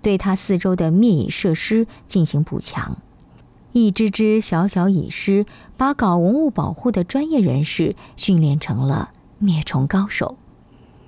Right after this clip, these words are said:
这也正是大部分人都想象不到的是以保护工作隐藏款。同样以看不出来为目标的，还有九日山的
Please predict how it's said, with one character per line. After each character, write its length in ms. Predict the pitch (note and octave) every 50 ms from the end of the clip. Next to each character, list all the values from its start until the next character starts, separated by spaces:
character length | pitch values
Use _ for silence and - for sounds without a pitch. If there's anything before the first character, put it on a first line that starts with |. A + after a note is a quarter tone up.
| - - - -
这 180 | F#4 G4 F#4+
也 120 | E4 C4+ -
正 240 | - E4 D4+ C#4
是 280 | B3+ - - A#3+ A#3 A#3
大 260 | - - E4+ D4+ A#3+
部 180 | G3+ - - E3+
分 200 | - - D#3 D3+
人 280 | C#3 C#3+ C#3+ D3+ E3+ - - - - -
都 140 | - E4 F4
想 300 | - - G3+ D3+ D#3+ D#3+
象 220 | - C4 A#3 F#3+
不 200 | - - C3 E3
到 260 | - C4 B3 G#3 F#3
的 220 | - C#3+ C3 D#3 - - - - -
是 200 | - - - F#3+
以 180 | E3+ E3 F3 F3
保 200 | - E3+ F3 -
护 180 | - - D#3+
工 260 | D#3 - C4 C#4+ C#4+
作 300 | C4+ - A3 C#3+ - - - - - - - - -
隐 180 | - E3 D3 -
藏 280 | - - - C#3+ D3 G3
款。 260 | - - F3 - - - - - - - - - - - -
同 260 | - - A#3+ B3+ C#4+ D#4+
样 340 | F4+ F4+ D#4 B3 G3+ F#3 - -
以 160 | - G#3+ F#3+ F3+
看 280 | - - - E4 C4+
不 120 | G#3+ E3+ F3
出 160 | - - C#4
来 160 | B3 A#3+ C4
为 160 | A#3 F3 E3+
目 180 | F#3 G3+ F#3+ C#3
标 300 | - - F3 F3+ F3+ F3+
的， 220 | - C3+ - - - - _ - - - -
还 180 | - - F3+ F3+
有 260 | F#3+ F#3+ E3 D3+ D#3
九 260 | D#3 - E3 B2+ A2+
日 140 | - - C#3+
山 280 | D#3 - E3+ D#3+ D#3 E3
的 240 | E3 C#3 A2+ A2